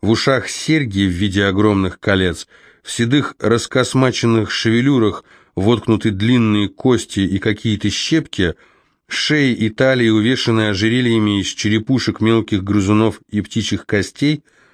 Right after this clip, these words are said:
Еще лет сорок назад кости были бы человеческими, как истори принято, но нынче и старым ведьмам приходится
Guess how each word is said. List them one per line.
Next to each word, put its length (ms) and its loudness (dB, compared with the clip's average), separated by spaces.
Еще 340 0
лет 160 0
сорок 320 2
назад 320 2
кости 320 -2
были 240 0
бы 120 0
человеческими, 920 0
как 400 -2
истори 460 0
принято, 600 0
но 540 0
нынче 500 0
и 180 -2
старым 420 0
ведьмам 380 0
приходится 680 -2